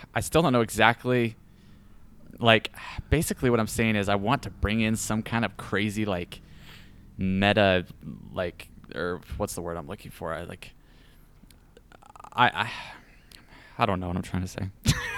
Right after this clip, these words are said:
<laughs> I want those things to, like, I don't know,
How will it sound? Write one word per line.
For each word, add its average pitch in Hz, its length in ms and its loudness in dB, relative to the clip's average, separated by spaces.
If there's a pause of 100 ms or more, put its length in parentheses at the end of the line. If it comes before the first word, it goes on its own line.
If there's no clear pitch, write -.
(380)
<laughs> - 0 - (960)
I - 120 12 (120)
want 208 180 12
those 196 180 10
things 165 300 6
to, - 80 6
like, 139 280 10
I 135 80 12
don't 156 180 12
know, 143 80 2